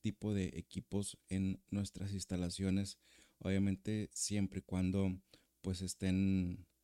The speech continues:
accesibles para, para nosotros. El día de ayer, eh, Bomberos de Nueva York hicieron este escenario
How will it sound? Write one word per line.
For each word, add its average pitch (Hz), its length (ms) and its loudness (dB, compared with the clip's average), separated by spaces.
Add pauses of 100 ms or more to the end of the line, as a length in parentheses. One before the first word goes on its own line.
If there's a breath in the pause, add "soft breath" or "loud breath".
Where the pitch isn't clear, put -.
(220)
accesibles 95 760 -2
para, 90 460 -6 (440 soft breath)
para 95 180 0
nosotros. 95 720 -2 (1300 soft breath)
El 117 180 6
día 127 180 8
de 143 80 6
ayer, 113 480 4 (640 soft breath)
eh, 92 560 0
Bomberos 98 360 0
de 104 80 -2
Nueva 98 200 0
York 95 320 -2 (100)
hicieron 98 680 -2
este 92 880 -4
escenario 98 640 -2